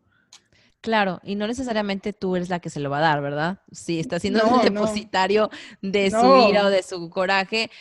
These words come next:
Speaker 1: él encontrará la manera o ella de, de, de tener ese amor o lo que sea que necesite.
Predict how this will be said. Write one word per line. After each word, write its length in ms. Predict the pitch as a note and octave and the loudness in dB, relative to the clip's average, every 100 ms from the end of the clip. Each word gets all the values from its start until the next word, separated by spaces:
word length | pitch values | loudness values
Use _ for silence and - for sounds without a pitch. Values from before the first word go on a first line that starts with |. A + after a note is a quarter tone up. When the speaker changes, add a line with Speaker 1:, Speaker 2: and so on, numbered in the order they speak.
| E3 - | -14 -2
Speaker 1:
él 180 | G3+ G#3 | 0 0
encontrará 880 | G#3 G#3+ G3+ F3+ F3 F3 F#3 F#3 - | -4 -4 0 2 4 4 4 0 -2
la 140 | F3 E3 | -2 0
manera 460 | E3 E3 F3 F3 | 0 0 2 2
o 40 | E3 | 2
ella 240 | E3+ F#3 | 2 0
de, 100 | F3 - | 0 -6
de, 440 | F3 E3+ D#3+ D3+ | -6 -2 -2 -4
de 100 | D#3 | -6
tener 320 | - D#3+ D#3+ | -6 -6 -4
ese 300 | F3 F3+ E3 | -4 -4 -2
amor 460 | D3+ D3+ D#3 D#3 F3 | -2 -2 -2 -2 -2
o 40 | |
lo 120 | D#3+ D3 | -4 -6
que 140 | D3+ | -8
sea 140 | D#3+ | -6
que 120 | D3+ F3 | -6 -6
necesite. 600 | F3 D#3 F3+ E3 G3 | -6 -6 -6 -2 -2